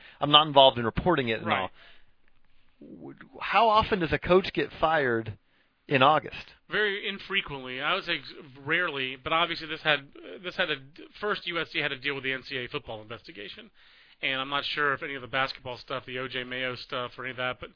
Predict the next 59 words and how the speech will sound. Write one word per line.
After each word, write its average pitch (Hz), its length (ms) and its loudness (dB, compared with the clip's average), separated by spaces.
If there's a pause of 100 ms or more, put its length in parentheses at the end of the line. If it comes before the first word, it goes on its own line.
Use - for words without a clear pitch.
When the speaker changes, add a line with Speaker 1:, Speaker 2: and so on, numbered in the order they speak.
(460)
Speaker 2:
you 147 60 -6
know, 143 100 -4
with 139 100 -8
the 147 60 -6
Reggie 151 260 0
Bush 147 320 -4
and 147 60 -8
all 139 80 -8
the 139 80 -2
N 135 100 -6
C 143 120 -4
A - 20 -4
A 120 40 -6
football 175 360 -6
stuff - 160 -14
that - 140 -12
came 135 200 -4
down, 127 320 -4
that 143 220 2
was 131 160 -14
the 131 60 -12
death 127 280 -2
knell 120 380 -10
for 120 120 -12
Mike 117 280 -8
Garrett. 123 380 -4 (580)
And 127 240 -6
so 147 180 -6 (380)
first, 214 300 -2 (140)
U 165 160 -6
S 151 100 -6
C 170 100 -6
had 147 120 0
to 139 60 -2
decide 131 560 -2
and 131 100 -10
had 139 140 0
to 135 80 -2 (140)
figure 151 260 -2
out 135 240 0 (480)
whether 156 160 -2
it 151 40 -6
was 139 100 -6
gonna 135 160 -4
keep 156 280 -8
Mike 131 280 -4
Garrett 123 260 0
or 113 80 -12
not. 117 240 -6
And 180 140 -16 (120)
all 180 220 2
through 190 160 -8
the 160 80 -4
spring, 165 420 -2
there 151 80 -6
was 143 100 -8
speculation 139 640 -4
about 127 220 -8
Chad 131 260 -2